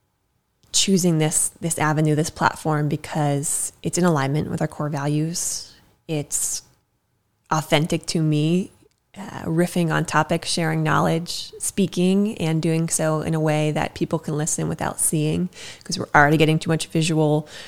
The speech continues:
stimulation and, uh, on screens too much. So this allows you to just listen and let your brain soak in the knowledge.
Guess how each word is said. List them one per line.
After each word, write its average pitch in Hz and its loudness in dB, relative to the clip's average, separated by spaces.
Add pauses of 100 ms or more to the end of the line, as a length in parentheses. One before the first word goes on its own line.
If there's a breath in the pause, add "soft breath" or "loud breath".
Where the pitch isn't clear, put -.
(540 loud breath)
stimulation 165 4
and, 143 -6 (140)
uh, - -14
on 160 -2
screens 160 -2
too 165 -4
much. 156 -2
So 156 -2
this 160 0
allows 151 0
you 160 2
to 151 0
just 156 -2
listen 160 -2
and 156 -4
let 151 -6
your 156 -2
brain 160 0
soak 165 0
in 160 2
the 156 2
knowledge. 156 0